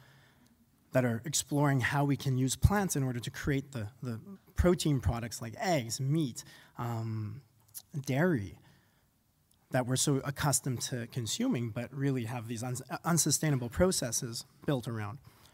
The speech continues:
We also see a lot of emerging companies, possibly over a hundred in the last year or two, that are looking at using insects as a source of protein, creating protein-based flours so we can have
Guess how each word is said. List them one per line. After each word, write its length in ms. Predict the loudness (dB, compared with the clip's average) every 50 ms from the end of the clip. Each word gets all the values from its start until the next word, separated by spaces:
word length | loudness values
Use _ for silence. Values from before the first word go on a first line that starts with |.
| _ -20 -20 -20 -20 -20 -20 _ _ _ _ _ _ _ _
We 100 | 8 10
also 160 | 10 10 10
see 120 | 10 10 10
a 60 | 10
lot 160 | 10 10 8
of 100 | 8 8
emerging 480 | 8 8 8 8 8 8 6 6 6 6
companies, 380 | 6 4 4 4 2 2 2
possibly 540 | 0 0 2 2 4 4 2 2 4 4 4
over 240 | 4 2 2 0 -2
a 60 | -2
hundred 480 | -4 -4 -2 2 4 4 4 4 4 2
in 80 | 2
the 100 | 0 0
last 400 | 0 0 0 0 0 -2 -6 -10 -16 -20 -20 -20 -20 -20 _ _ _ _ _
year 260 | -2 4 8 10 10 10
or 60 | 8
two, 560 | 6 4 0 2 4 4 4 4 2 0 -2 -6 -10 -20 -20 -6 0
that 100 | 2 4
are 100 | 6 6
looking 380 | 6 4 4 4 4 6 6 6
at 220 | 6 4 2 2
using 400 | 2 4 6 6 6 4 2 0 0 6
insects 720 | 8 10 10 10 8 4 2 0 -4 -6 -8 -8 -8 -8 -10 -14 -8 -4
as 140 | -4 -2 -2
a 60 | -2
source 260 | -2 -2 -2 -4 -4
of 100 | -6 -6
protein, 460 | -6 -6 -6 -6 -6 -6 -8 -8 -10 -12 -18 -20 -20 _ -20 -20 _ -20 -20 _ -2
creating 520 | 4 6 8 8 8 8 8 6 4 2 -2 -8 -20 -20 -20 _ _ _ _ _ _ _ _ _
protein-based 800 | 4 6 6 6 6 4 4 4 4 4 4 4 4 4 4 2
flours 540 | -2 0 2 6 6 6 6 6 2 -2 -2
so 80 | -2 -2
we 80 | -2
can 140 | -2 -2 -2
have 300 | 0 0 0 0 0 -2